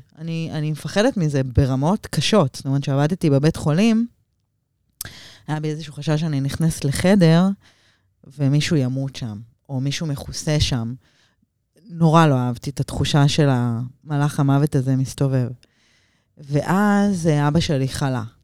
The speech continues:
ובימים האחרונים, כאילו, מה זה בימים? ב-, בחודשים האחרונים של אבא שלי, אז הוא היה אצלי בבית, בהוספיס ביתי, ו-, והרגשתי שמלאך המוות מסתובב אצלי בבית באופן תמידי.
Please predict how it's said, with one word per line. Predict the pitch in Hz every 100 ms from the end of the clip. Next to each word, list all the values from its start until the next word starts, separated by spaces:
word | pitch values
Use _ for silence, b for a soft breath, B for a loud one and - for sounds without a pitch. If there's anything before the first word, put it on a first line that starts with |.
| _ _ _ _ _ _ _ _ _ _
ובימים | 151 139 147 135 131 127 127 127 123 123 143 175
האחרונים, | 185 - 156 156 190 -
כאילו, | -
מה | 127 143
זה | 160
בימים? | 139 131 127
ב-, | 123 120 117 117
בחודשים | 123 - 120 - 170
האחרונים | 170 - 160 170
של | 185
אבא | 208 285
שלי, | - 165
אז | 135
הוא | 139
היה | 143
אצלי | - 143
בבית, | 123 131 233 277
בהוספיס | 131 131 135 - 147
ביתי, | 127 123 117 226 294
ו-, | 147 123 b b b b b b _ - -
והרגשתי | 156 151 139 151 196 202 - 254
שמלאך | 175 156 143 170 180
המוות | 156 156 165
מסתובב | 151 - 139 143
אצלי | 151 143 131
בבית | 131 147 151
באופן | 139 127 160
תמידי. | 151 143 127 139